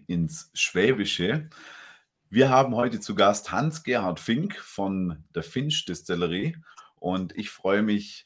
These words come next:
außerordentlich, einen Schwaben hier wieder begrüßen zu dürfen. Ja, da kommen die Heimatgefühle auf. Lieber Hans-Gerd, herzlich willkommen bei uns in unserem Podcast. Ich freue mich, dass du dabei bist.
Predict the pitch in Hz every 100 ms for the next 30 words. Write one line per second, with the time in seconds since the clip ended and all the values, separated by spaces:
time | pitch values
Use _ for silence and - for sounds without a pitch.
0 | _ 113 147 127 92 110 117 117 120 -
1 | - 82 85 82 - - - 82 87 92
2 | 113 117 120 127 123 120 113 90 113 120
3 | - 135 127 110 127 147 175 139 113 127
4 | 104 104 98 85 69 90 101 104 113 -
5 | 123 127 78 139 151 - - - - 113
6 | 117 117 110 - 110 123 120 113 117 107
7 | 104 - 110 117 87 104 120 92 92 104
8 | 87 80 110 113 117 110 110 - _ _
9 | _ - 90 - 82 87 82 87 - 92
10 | 80 65 58 - -